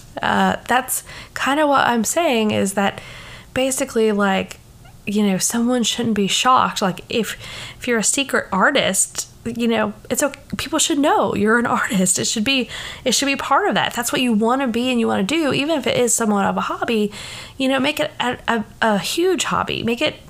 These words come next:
make it important and be okay with sharing it eventually, <laughs> um, or, or whatever. But anyhow, I don't, I don't wanna, you know, get too off subject, but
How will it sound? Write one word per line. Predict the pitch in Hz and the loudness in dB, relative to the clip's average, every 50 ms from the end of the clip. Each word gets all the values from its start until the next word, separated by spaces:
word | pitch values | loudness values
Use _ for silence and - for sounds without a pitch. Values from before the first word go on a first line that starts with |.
| - - - - - - | -20 -20 -20 -20 -12 -4
make | - 226 254 247 | -2 -2 0 0
it | 294 - | 0 0
important | - 233 208 - 240 247 247 233 214 196 | 0 -2 -2 0 2 2 2 2 2 2
and | 208 190 | 2 2
be | 196 214 220 - | 2 2 2 2
okay | 202 196 - - - 226 226 226 | 0 0 -2 -2 0 0 2 2
with | 214 208 190 | 2 0 0
sharing | - - 208 208 208 208 202 196 | 0 0 0 0 2 2 2 2
it | 196 190 185 185 - - - - - - - - | 2 0 0 -2 -4 -8 -14 -20 -20 -14 -8 -4
eventually, | 196 190 190 190 185 - 202 202 202 202 202 - - - - - - | -2 0 0 0 0 -2 -2 -2 -2 -2 -4 -8 -10 -10 -8 -8 -8
<laughs> | - - - - - - - | -6 0 2 4 4 6 6
um, | 240 240 226 226 220 220 - - | 4 4 4 4 2 0 -4 -2
or, | 214 208 208 208 208 - | -2 0 0 0 -2 -2
or | 214 208 | 0 0
whatever. | 196 208 214 226 226 214 - - 190 | 2 2 2 2 2 2 2 0 -2
But | 190 185 185 202 202 - - - - - - - - - - - - - - - - - - - - - - - - | 0 0 2 0 0 0 -2 -8 -18 -20 -20 -20 -20 -20 -20 -20 -20 -20 -20 -20 -20 -20 -20 -20 -18 -14 -12 -8 -2
anyhow, | - 254 269 269 262 220 190 180 180 185 | 0 0 2 2 2 0 0 0 0 0
I | 202 | 0
don't, | 214 208 - - - - | 0 0 0 -2 -2 -2
I | 196 | 0
don't | 214 214 214 202 | 2 2 2 2
wanna, | 196 190 180 - - - - | 2 0 0 -2 -6 -12 -6
you | - 214 | -2 0
know, | 202 190 190 190 | 0 0 0 0
get | 190 196 - 196 | -2 -2 -4 -4
too | - - 214 202 | -4 -2 0 2
off | 196 190 185 185 185 | 2 2 0 -2 -2
subject, | - - 330 277 214 214 202 196 - - | 0 0 0 2 0 0 -2 -4 -4 -4
but | - 208 - - | -4 -4 -4 -4